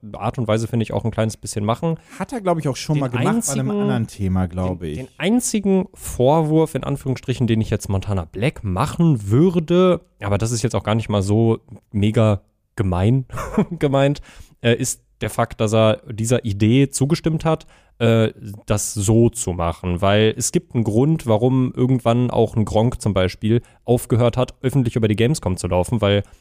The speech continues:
Speaker 1: wenn du eine gewisse Größe hast und Montana
Speaker 2: Aber
Speaker 1: Black
Speaker 2: es
Speaker 1: ist
Speaker 2: gibt überall Schleichwege. Es gibt
Speaker 1: Genau.
Speaker 2: für die Influencer, für die bekannten Leute,
Speaker 1: Ja.
Speaker 2: es gibt überall Schleichwege. Wir hatten ja mit, Entschuldigung, wir hatten
Speaker 1: Mhm.
Speaker 2: ja mit, mit, mit Seth auch, ähm, Autogrammtermine und so weiter und da waren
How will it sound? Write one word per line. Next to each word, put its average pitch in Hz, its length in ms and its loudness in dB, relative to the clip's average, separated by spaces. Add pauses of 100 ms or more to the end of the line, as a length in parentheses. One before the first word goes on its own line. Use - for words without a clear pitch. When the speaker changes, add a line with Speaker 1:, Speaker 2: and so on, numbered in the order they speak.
(160)
Speaker 1:
wenn 165 100 2
du 240 80 4
eine 208 140 4
gewisse 147 320 0
Größe 110 360 2
hast 85 160 -4
und 98 140 -2
Montana 131 280 0
Speaker 2:
Aber 147 80 -2
Speaker 1:
Black 131 120 0
Speaker 2:
es - 60 -12
Speaker 1:
ist 160 260 -8
Speaker 2:
gibt - 80 -20 (120)
überall 151 300 0
Schleichwege. 98 640 -4
Es - 160 -6
gibt 170 140 2
Speaker 1:
Genau. 123 140 0
Speaker 2:
für 165 60 -2
die 156 120 -4
Influencer, 165 400 -2
für - 80 -14
die 139 80 -6
bekannten 147 340 -6
Leute, 135 220 -2
Speaker 1:
Ja. 120 100 2
Speaker 2:
es 104 60 -8
gibt - 180 -20
überall 190 420 2
Schleichwege. 135 640 -4
Wir 135 80 0
hatten 123 120 -4
ja 127 80 2
mit, 120 340 0
Entschuldigung, 113 500 -2
wir 127 80 2
hatten 165 80 -2
Speaker 1:
Mhm. 196 60 -4
Speaker 2:
ja 131 60 -2
mit, 127 200 -2
mit, 123 140 0
mit 120 180 0
Seth - 320 -2
auch, 131 300 -2 (440)
ähm, 117 360 2
Autogrammtermine 143 840 2
und 135 120 -2
so 127 80 -8
weiter 123 200 0
und 117 60 0
da 110 140 0
waren 110 260 2